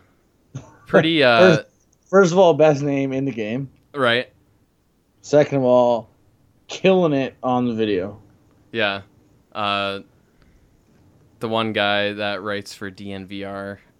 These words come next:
Speaker 1: uh, I'm pretty sure it was A J. <laughs> He, he put out a, uh, an article and also a tweet that was like, uh, a Heimlich maneuver that kept the Avs from choking. I was like,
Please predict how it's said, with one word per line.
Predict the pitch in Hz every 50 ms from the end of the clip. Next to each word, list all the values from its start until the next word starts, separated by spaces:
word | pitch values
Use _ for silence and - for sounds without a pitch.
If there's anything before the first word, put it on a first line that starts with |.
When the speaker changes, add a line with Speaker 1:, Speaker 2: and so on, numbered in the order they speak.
| _
Speaker 1:
uh, | - 101 95 90 92 92 87 - _ _ _ _ _ _ _ _ _
I'm | - -
pretty | - - 117 117 113
sure | 107 - - 101 98
it |
was | 98 95 -
A | 92 98 98
J. | 95 95 98 95 98 101 104 _
<laughs> | _ _ _ _ _ _ _ _
He, | _ - 135 131 156 123 123 127 - _ _ _ - 143 - - _
he | _ - 131 123 117
put | 107 98 - - 127 117
out | 113 107 104 101
a, | 101 98 95 95 95 95 98 98 95 95 _ _ _ _ _ _ _ _ _ _ _ -
uh, | 95 92 85 87 76 52 - - - _ _ _ _ _ _ _ _ _ _ _ _ _ _ _ _ _ _ _ _ _ -
an | - 104 101
article | 104 101 98 98 - 107 98 98 98 -
and | - 101 98 98 98 95
also | 95 98 - - 104 92
a | 92
tweet | - - - 98 92 92 90
that | - 98
was | 92 95 98 92 101
like, | 98 92 98 101 98 _ _ _ _ _ _ _ _ _ _ _ _ _ _ _ _ - -
uh, | 98 92 90 90 92 - - _ _ _ _ -
a | -
Heimlich | - - 170 180 185 180 170 160 -
maneuver | - 139 131 139 143 127 123 120 117
that | 107 113 110 104 -
kept | - 147 147 - -
the | 123 110
Avs | 123 123 127 131 139 131 -
from | - 123
choking. | 107 - - 160 147 143 147 - 127 110 113 123
I | - _ _ _ _ _ _ _ -
was | 117 107
like, | 101 95 -